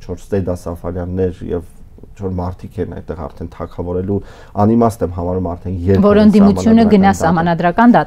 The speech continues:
Speaker 2: ճանապարհով,
Speaker 1: Ա,
Speaker 2: դատարան, դիմի և այլն։
Speaker 1: Սահմանադրական դատարան տանել և դա հակասահմանադրականությունը փորձել պարզել, դա էլի մի սահմանադրական ճանապարհ և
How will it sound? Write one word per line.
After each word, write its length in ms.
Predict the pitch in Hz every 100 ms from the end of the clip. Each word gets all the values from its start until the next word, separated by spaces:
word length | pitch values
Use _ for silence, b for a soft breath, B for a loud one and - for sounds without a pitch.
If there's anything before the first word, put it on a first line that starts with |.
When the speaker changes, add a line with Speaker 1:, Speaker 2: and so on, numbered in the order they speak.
| -
Speaker 2:
ճանապարհով, 500 | 165 156 156 151 151
Speaker 1:
Ա, 60 | 147
Speaker 2:
դատարան, 480 | 156 - 190 220 196 170
դիմի 220 | 180 196
և 200 | 175 156
այլն։ 100 | 143
Speaker 1:
Սահմանադրական 560 | 135 165 170 156 160 180
դատարան 360 | 120 117 131 131 104
տանել 300 | 117 123 107
և 80 | 92
դա 80 | 104 101
հակասահմանադրականությունը 1400 | 95 - 95 92 92 92 90 90 85 92 92 - 113 95 -
փորձել 440 | 90 92 - 95 -
պարզել, 400 | 85 90 117 127 98
դա 80 | 92 -
էլի 160 | 95 101 95
մի 120 | 98 92
սահմանադրական 720 | 87 87 92 90 87 85 90 90
ճանապարհ 380 | 82 85 92
և 100 | 90